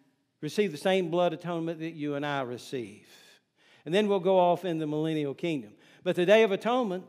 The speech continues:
will be fulfilled. The Feast of Atonement will be fulfilled during his second coming. So there's three advents of Jesus.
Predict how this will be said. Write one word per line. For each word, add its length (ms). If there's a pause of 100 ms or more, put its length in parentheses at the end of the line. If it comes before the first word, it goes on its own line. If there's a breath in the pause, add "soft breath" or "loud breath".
will 180
be 180
fulfilled. 460
The 80
Feast 300
of 80
Atonement 480
will 120
be 180
fulfilled 460
during 200
his 120
second 280
coming. 300 (260 loud breath)
So 280
there's 280
three 320
advents 600
of 120
Jesus. 800